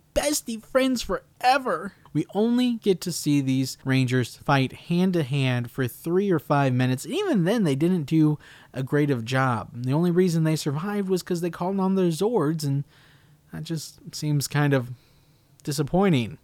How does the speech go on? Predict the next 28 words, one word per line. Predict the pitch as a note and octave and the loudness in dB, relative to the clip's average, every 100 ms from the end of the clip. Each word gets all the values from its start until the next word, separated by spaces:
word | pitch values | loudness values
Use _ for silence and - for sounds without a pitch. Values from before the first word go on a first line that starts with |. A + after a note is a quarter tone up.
| _ | _
Then | C#3+ C#3+ | -2 2
we | E3+ | 2
have | F3+ D3+ C#3+ | 2 2 2
a | C3 D#3+ | 0 -2
great | C3+ C#3+ C#3 C#3+ D#3 D#3 | -4 -6 0 2 2 0
fight | - C#3 C#3 | 0 0 0
among | C3 C3 B2+ | 0 0 0
the | A#2+ | -2
Zords. | A2+ A#2 G#2+ C3+ | 0 -2 -4 -4
So, | - | 0
I | D3 D#3+ | 2 2
mean, | E3+ D#3 | 2 2
I | |
can | D#3+ F3 | 0 0
see | - A#3 | -2 0
why | G3 | 2
they | D3+ C3+ | 2 2
did | C3 | 2
that, | B2 A#2+ | 2 0
'cause | - C3 | 0 0
in | E3+ | 2
the | E3 | 2
spirit | - C#3 B2+ | 0 0 2
of | A#2+ | 0
Transformers, | - A#2 A#2 - A#2 B2 E3+ E3 | -2 -4 -4 -4 -4 -2 -2 -2
giant | C3 B2 C3 B2+ | -2 0 0 2
robots | C3 C3 C3 D3 - | 2 4 2 0 -2
make | C3 B2+ | -2 -2